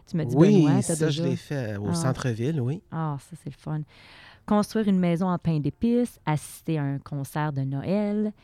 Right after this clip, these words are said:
Speaker 1: lire des livres de Noël, bien entendu,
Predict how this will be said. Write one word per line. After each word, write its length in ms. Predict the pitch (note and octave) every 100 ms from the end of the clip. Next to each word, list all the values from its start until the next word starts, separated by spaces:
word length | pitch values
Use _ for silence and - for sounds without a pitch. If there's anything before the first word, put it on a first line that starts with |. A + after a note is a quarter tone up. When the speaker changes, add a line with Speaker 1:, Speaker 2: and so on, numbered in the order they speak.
| -
Speaker 1:
lire 320 | F#3 A#3 A#3 F3
des 160 | E3
livres 240 | D3+ D#3 D3
de 80 | C#3
Noël, 360 | C3+ C#3+ F3
bien 180 | - C#3
entendu, 720 | C3+ - B2+ C#3 D#3 G#3 A3+